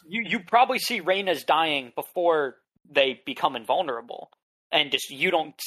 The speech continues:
see that because they're not invulnerable yet.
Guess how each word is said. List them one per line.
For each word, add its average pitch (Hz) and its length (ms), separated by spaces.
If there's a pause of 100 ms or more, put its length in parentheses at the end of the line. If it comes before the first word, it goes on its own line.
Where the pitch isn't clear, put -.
(120)
see 208 160
that 117 260 (120)
because 120 520 (760)
they're 170 200
not 147 200
invulnerable 127 720
yet. 110 240